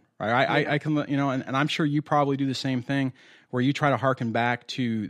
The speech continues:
Speaker 1: that experience. So people, 'cause see, I think sometimes when people find us, they, they think, "Well, Leslie's just, I mean, she's just got this down,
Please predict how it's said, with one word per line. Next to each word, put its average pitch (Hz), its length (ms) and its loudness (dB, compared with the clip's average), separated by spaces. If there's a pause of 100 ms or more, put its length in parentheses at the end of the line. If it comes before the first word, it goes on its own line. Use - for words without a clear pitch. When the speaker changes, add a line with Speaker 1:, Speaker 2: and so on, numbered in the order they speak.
Speaker 1:
that 110 220 0
experience. 165 640 -2
So 123 120 -4
people, 147 300 -6
'cause - 160 -4
see, 202 160 -4 (300)
I 135 80 -6
think 285 200 2
sometimes 226 380 0
when 147 80 0
people 147 240 -6
find 127 360 -4
us, 175 320 -6 (920)
they, 147 520 4
they 139 200 0
think, 131 200 -4
"Well, 147 440 6
Leslie's 143 560 0
just, - 320 -4 (120)
I 120 80 -6
mean, 110 260 -2
she's 180 260 -2
just 131 160 -4
got 107 140 -2
this 82 120 -10
down, - 300 -16